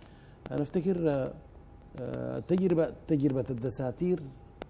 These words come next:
منهجية وضع الدساتير، صناعة الدساتير،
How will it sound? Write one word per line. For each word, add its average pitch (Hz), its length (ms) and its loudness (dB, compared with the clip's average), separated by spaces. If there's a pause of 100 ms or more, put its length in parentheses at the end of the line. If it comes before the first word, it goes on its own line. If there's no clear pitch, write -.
(500)
منهجية 131 760 4
وضع 127 280 0
الدساتير، 139 720 -2
صناعة 143 480 -2
الدساتير، 131 680 -4